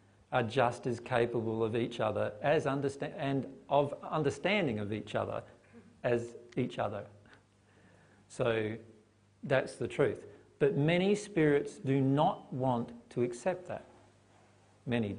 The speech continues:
do not want to accept that. And so when I'm talking about masculine issues or problems, many of the women in the audience close down.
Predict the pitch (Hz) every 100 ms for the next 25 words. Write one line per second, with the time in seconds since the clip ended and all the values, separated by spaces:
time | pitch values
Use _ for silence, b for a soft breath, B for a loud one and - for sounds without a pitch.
0 | - 120 117 131 127 113 110 - - -
1 | - - - B B B B 131 - 139
2 | 135 117 - - - - 143 160 151 190
3 | - 170 170 156 139 139 127 127 123 135
4 | 160 - - 165 143 127 123 123 117 117
5 | 113 113 117 214 262 - B B - 127
6 | 143 151 156 156 147 131 151 151 147 131
7 | 120 123 123 127 - - 123 117 117 151
8 | 123